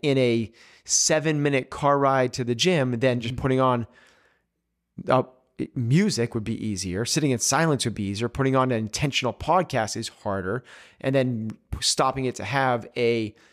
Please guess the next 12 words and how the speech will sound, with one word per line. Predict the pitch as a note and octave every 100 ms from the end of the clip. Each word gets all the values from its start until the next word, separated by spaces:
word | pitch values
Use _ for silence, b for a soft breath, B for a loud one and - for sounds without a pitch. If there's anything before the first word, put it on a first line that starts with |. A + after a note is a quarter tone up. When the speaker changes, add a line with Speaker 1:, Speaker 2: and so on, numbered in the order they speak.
| b -
Speaker 1:
meaningful, | A2 C3 D#3+ F3+ E3+ - E3+ D#3+ - -
elevated | C#3 C3 C3+ C3 B2+ -
conversation | - A#2+ A#2 - B2 A2+ G2+ F#2+ - b b b b b -
that | C#3 B2+ -
mu-, | B2+ D3+ G3 - -
probably | - G#3 B3+ C4 A3 G#3 -
is | D3+ C#3+
not | C#3 C3
gonna | B2+ A2+
resonate. | G#2+ F2 D2+ D2 - -
Speaker 2:
Yep. | - _ _ _ _ - G#2+
Speaker 1:
But | C3+ C3 -